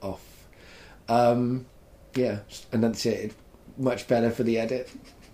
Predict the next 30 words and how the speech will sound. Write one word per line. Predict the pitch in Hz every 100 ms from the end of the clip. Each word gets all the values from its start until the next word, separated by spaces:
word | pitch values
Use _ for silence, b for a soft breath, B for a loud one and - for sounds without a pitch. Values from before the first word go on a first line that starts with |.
| - -
It's | 139
been | 175
a | 175
pleasure | 185 180 165
getting | 165 151
better | 147 139
acquainted | 139 151 143 143 123
with | 135 117
you | 131 135 131
and | 127 127
with | 123
your, | 117 117 - -
I | -
wouldn't | 147 170
say | 151 151 135
a |
pleasant | 131 143 120 120 -
pleasure | 143 120
getting | 123 117 120 120 - -
better | 135 123
acquainted | 120 120 110
with | 110
your | 113
Christmases, | 110 131 - 95 101 98 -
but | -
certainly | - 123 107 107 104 113
with | 113 98
you. | 110 95 117 -
<laughs> | - B B B B B -
Uh, | 113 113 113 113